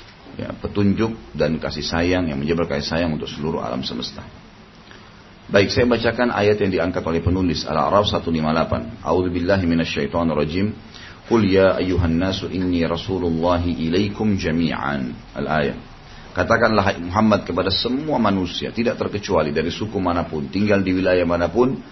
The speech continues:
sampaikan perkataanmu ini dan sebarkan melalui orang-orang yang sudah beriman kepadamu. Hai manusia, sungguhnya aku adalah utusan Allah kepada kalian semuanya." Jadi kita semestinya tidak boleh ragu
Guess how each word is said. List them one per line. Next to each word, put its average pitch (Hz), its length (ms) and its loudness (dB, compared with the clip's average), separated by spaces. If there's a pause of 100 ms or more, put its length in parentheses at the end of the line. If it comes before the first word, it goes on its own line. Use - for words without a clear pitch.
(140)
sampaikan 104 880 0
perkataanmu 82 640 -2
ini 110 320 2
dan 90 240 0
sebarkan 135 640 0
melalui 92 320 2
orang-orang 95 480 2
yang 92 80 -10
sudah 85 80 0
beriman 82 480 0
kepadamu. 78 480 0 (720)
Hai 104 240 4
manusia, 113 400 2
sungguhnya 101 560 0
aku 95 80 2
adalah 87 240 2
utusan 104 400 0
Allah 104 480 0
kepada 82 480 0
kalian 82 400 0
semuanya." 71 560 -2 (160)
Jadi 107 160 0
kita 147 240 -2
semestinya 113 400 -2
tidak 92 160 0
boleh 90 240 2
ragu 92 400 2